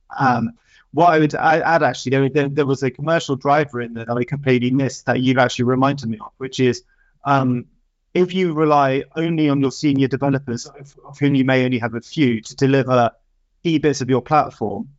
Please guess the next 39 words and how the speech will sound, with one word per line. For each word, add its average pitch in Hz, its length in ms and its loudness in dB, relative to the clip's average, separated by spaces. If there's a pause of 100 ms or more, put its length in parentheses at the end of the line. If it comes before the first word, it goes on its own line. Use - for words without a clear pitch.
(300)
and 139 180 2
nobody 143 320 4
else 135 220 2
is 131 100 -8
trained 131 340 0
up 131 220 -2
to - 100 -10
be 139 140 -2
able 127 280 -2
to - 140 -6
work 143 300 2
with 120 160 -4
them, - 120 -18 (500)
then 143 160 4
you 143 160 4
end 160 220 2
up 113 180 -2
with 123 340 -2
single 147 320 0
points 120 280 -2
of 127 80 -10
failure 127 380 2
across - 460 -4
your, 113 300 2 (100)
your 123 160 0
stack, - 380 -2 (380)
because 127 540 0 (140)
only 147 200 2
one 147 180 2
developer 135 400 2
knows 131 220 0
how 131 120 -2
to - 120 -12
do 135 160 0
the 131 80 -4
bit - 200 -4
that 127 100 -6
they 131 160 0
built, 156 680 -2